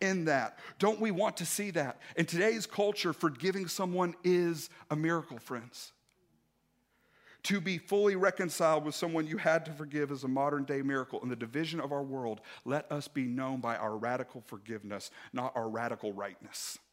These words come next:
People don't need to see another argument won on technical grounds. They need to see people who are radically about Jesus and his love. You can win an argument and still lose a heart, and that is a loss as a Christ follower.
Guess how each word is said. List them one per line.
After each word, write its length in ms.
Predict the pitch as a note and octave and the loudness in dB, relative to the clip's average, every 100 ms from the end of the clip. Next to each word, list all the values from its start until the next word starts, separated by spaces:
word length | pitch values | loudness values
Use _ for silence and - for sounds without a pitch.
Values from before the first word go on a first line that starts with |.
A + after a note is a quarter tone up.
| _ _ _ _ _ _ _ _ _ _ _ _ _ _ _ _ _ _ _ | _ _ _ _ _ _ _ _ _ _ _ _ _ _ _ _ _ _ _
People 260 | F#3 F3 D3 | 0 2 2
don't 200 | D#3+ D#3 | 2 2
need 220 | D3 C3+ | 0 0
to 80 | C3+ | -4
see 320 | - E3 D3 | 0 0 2
another 440 | B2+ C3+ C3+ C3 | 2 2 2 2
argument 460 | B2+ C#3+ C#3+ C3+ B2+ | 4 4 2 0 0
won 460 | B2 C3+ D3 F3+ - - - | -2 -2 -2 -6 -10 -20 -8
on 300 | C3 B2 A2 - | -2 0 -2 -6
technical 520 | - E3 D#3 D3 C3+ | -6 -6 -6 -4 -4
grounds. 580 | B2 B2+ C3 D3+ E3+ E3 - - | -2 0 0 0 -4 -8 -18 -2
They 120 | D3+ | 0
need 200 | D#3 D3 | 0 -2
to 60 | C3+ | -6
see 180 | - C3+ | -6 -4
people 360 | D#3 C#3+ B2+ | -4 -4 -4
who 120 | A#2+ | -4
are 120 | A2+ G2+ | -2 -2
radically 640 | A2+ B2+ C3 - B2+ A#2 - - | 2 0 0 -6 -6 -6 -10 -14
about 360 | A2+ A#2+ A#2+ | -8 -6 -6
Jesus 420 | A2 B2 A#2+ G#2+ - | -6 -8 -6 -8 -12
and 100 | A2 | -10
his 200 | A#2 A2+ | -10 -6
love. 220 | G#2+ F#2+ | -4 -4
You 140 | A#2 D3 | -6 -8
can 260 | C3+ G#2+ | -6 -6
win 340 | A2+ C3 A#2+ G#2+ - - | -4 -4 -4 -6 -10 -16
an 120 | A2+ | -8
argument 440 | A2 A#2 A#2 G#2 A2 | -4 -4 -4 -8 -10
and 100 | G#2 | -10
still 320 | - C3 A#2+ | -8 -6 -6
lose 260 | A2+ G#2+ | -6 -8
a 60 | G2+ | -10
heart, 300 | G2+ G2+ F#2 - - | -6 -4 -4 -8 -16
and 120 | A2+ | -10
that 140 | A#2 G#2+ | -10 -10
is 80 | |
a 60 | G2+ | -12
loss 380 | G2+ F#2 - - | -12 -12 -12 -14
as 100 | G2 | -14
a 20 | |
Christ 320 | - G#2 - | -18 -18 -18
follower. 160 | - | -18